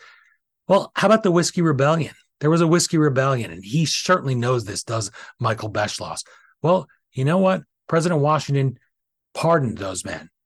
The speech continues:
who rebelled against the government, an actual armed rebellion against the government that occurred in the U S. They didn't pursue them. President Franklin D. Roosevelt, he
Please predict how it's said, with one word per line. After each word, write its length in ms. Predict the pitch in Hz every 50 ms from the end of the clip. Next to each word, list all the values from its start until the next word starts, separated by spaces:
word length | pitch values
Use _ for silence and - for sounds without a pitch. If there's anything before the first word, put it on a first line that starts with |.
| _ _ _ -
who 340 | - 135 120 113 113 - - -
rebelled 420 | 143 139 110 123 123 123 110 107
against 220 | 113 104 101 104 -
the 80 | 113
government, 340 | 107 107 104 104 95 92 98
an 120 | 101 104 -
actual 440 | 131 151 147 - - 147 120 113 - -
armed 280 | 135 135 143 147 127
rebellion 500 | 117 120 107 117 117 127 120 117 110 101
against 280 | 98 101 107 101 - -
the 80 | -
government 460 | 107 117 117 117 110 104 90 - _ - - - -
that 80 | - 110
occurred 320 | 110 - - 135 123 117
in 100 | 113 107
the 100 | 107 104
U 180 | 107 113 117 113
S. 280 | 104 92 - - - _ _ _ _ _ _ _ _ _ -
They 120 | 151 151
didn't 160 | 175 190 160
pursue 340 | - 175 147 - - 190 190
them. 240 | 156 - - - _ _ _ _ _ _ _ _ _ _ _ _ _ _ _ -
President 340 | - 160 156 170 165 139
Franklin 360 | - 156 156 151 - 165 156 139
D. 140 | 147 147
Roosevelt, 380 | 143 151 151 165 151 151 127 110
he 260 | 95 127 156 147 -